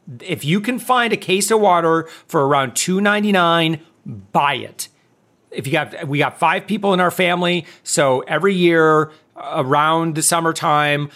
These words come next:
I buy about five cases of water and try not to go through those ones too much until we get through hurricane season, and then we start to go through those. And then we always wanna make sure that we've got those five cases of hand, uh, water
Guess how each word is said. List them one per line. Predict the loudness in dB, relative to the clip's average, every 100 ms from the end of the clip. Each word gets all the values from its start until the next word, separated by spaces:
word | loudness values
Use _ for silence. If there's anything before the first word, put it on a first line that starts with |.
| -14
I | -6 -4
buy | 0 0
about | 0 0 -2
five | -2 0 0 -2
cases | -2 -2 0 -2
of | -2
water | 2 2 2 2 0 -2 -10 -20 _
and | -4 -2 -4
try | -4 -4 -2
not | -2 -2
to |
go | -2
through | 0 0
those | 2 2 0
ones | 0 0 0 -4
too | -2 -2
much | 0 0 -4
until | -8 -6 -4
we |
get | -2 -4 -6
through | -6 0 0 2
hurricane | 2 2 0 -2 -2
season, | -2 -2 0 0 0 -6 -16 -10
and | -4 -2 0
then | 0 0 -2 -6
we | -6 -4 -2
start | 0 -2 -2
to |
go | -2 -2
through | -2 -4 -4
those. | -8 -10 -8
And | -4
then | -2 -2 -4 -10 -20
we | -18 -16 -8 -2
always | 0 0
wanna | -2 -2
make | -4
sure | -4 -4
that | -4
we've | -6 -4
got | -4 -4
those | -6 -8
five | -4 -2 -2 -2
cases | -4 -2 -2
of | -2
hand, | 0 -2 -4
uh, | -2 -2 0
water | -2 0 -2